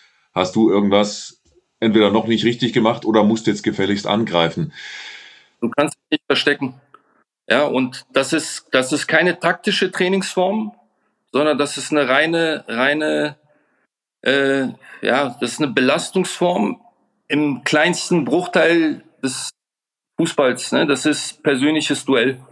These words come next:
Speaker 2: Offensiv wie defensiv auf dem ganzen Platz. Und das ist, das ist halt ein, eine hohe Belastungsform, wo, wo du Anfang der Woche schon einen Reiz setzen kannst mit.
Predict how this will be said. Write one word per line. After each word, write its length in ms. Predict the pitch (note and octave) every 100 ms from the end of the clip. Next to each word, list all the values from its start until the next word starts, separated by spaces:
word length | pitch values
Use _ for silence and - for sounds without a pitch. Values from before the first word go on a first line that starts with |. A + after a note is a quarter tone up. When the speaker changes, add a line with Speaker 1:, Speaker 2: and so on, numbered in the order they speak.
| _ _ _ _ _ _ _ _ _ _
Speaker 2:
Offensiv 520 | B2+ E3 E3+ C#3 D3
wie 100 | D3
defensiv 600 | C3 D3+ D3+ B2 B2+ - _ _ _ _ -
auf 160 | B2
dem 160 | D3 C3+
ganzen 280 | C3+ - B2+
Platz. 320 | B2+ B2+ - _ _ - - - _ _ _ _ _ _ _ -
Und 360 | A#2+ A#2+ B2+ B2+
das 180 | C3+
ist, 340 | D#3 - - -
das 160 | C3+
ist 140 | D3 -
halt 240 | D3 D3+
ein, 420 | D3+ D3 C#3+ C3
eine 280 | C#3 C#3+ C#3+
hohe 180 | C#3 E3
Belastungsform, 920 | D3 C#3+ - F3 E3+ - E3+ F3+ - _ _ _ _
wo, 640 | A#2+ C3+ C3+ C#3 C3+ B2+ G2+
wo 120 | C3
du 560 | C3+ C#3 C3 B2+ - _ _ _ _ _ _ _
Anfang 400 | A2+ D3 - C#3+
der 120 | C#3
Woche 220 | C3 C#3 C3+
schon 240 | C#3 C#3
einen 80 | A#2+
Reiz 200 | C3 B2+
setzen 280 | C#3 C3 B2+
kannst 260 | A2 -
mit. 220 | A2+ -